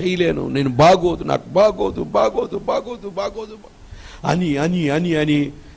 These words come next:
నేను చెప్తున్న ఈ మాట మీరు గుర్తుపెట్టుకోండి. ఈరోజు పలికిన మాట కొన్ని సంవత్సరాల తర్వాత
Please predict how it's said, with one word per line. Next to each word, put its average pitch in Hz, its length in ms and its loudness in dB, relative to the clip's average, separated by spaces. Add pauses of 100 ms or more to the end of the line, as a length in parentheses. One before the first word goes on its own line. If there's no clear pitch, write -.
నేను 151 240 0
చెప్తున్న 165 280 0
ఈ 160 40 4
మాట 151 260 2
మీరు 151 180 2
గుర్తుపెట్టుకోండి. 139 1000 -2 (320)
ఈరోజు 147 480 4
పలికిన 147 500 0
మాట 139 380 2 (680)
కొన్ని 156 220 0
సంవత్సరాల 175 600 2
తర్వాత 139 680 2